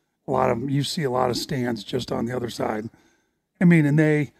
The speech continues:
will, because you can bait in Michigan, they'll put certain, you know, food items out there that I don't have on my property,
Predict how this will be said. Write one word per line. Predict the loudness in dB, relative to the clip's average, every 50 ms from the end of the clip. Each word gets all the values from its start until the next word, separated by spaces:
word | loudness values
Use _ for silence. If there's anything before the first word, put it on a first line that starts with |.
| _ _ _ _ _
will, | -2 0 0 2 0 0 -2
because | -2 -4 -2 -2 -2 -2 -2
you | -2 -2
can | -2 -2 0
bait | 0 -2 -2 -4 -4 -6 -8
in | -6 -6
Michigan, | -4 -6 -6 -6 -8 -8 -6 -6 -4 -4
they'll | -2 -4 -4
put | -4 -4 -4 -4 -4 -6 _ _ _ _ _ _ _ _ _ _ _ _ _ _ _ _ _ _ -12
certain, | -8 -6 -4 -2 -2 -2 -2 -2 -2 -4 -8 _ _
you | -6 -6 -4
know, | -4 -4 -6 -6 -8 -10 -12 _ _ _ _ _ _ _ _ _ _ _ _ _ _ _ _
food | -2 0 2 2 2 2 2
items | 0 0 2 0 0 -2 -2 0
out | 0 0 0 0
there | -2 -2 -2
that | 0 0
I | 0 0
don't | 0 0 -2
have | -2 0 0
on | 0 0
my | 0 0 0 0
property, | -2 -2 0 0 0 0 0 -2 -2 -2 -2 -4 -6 -8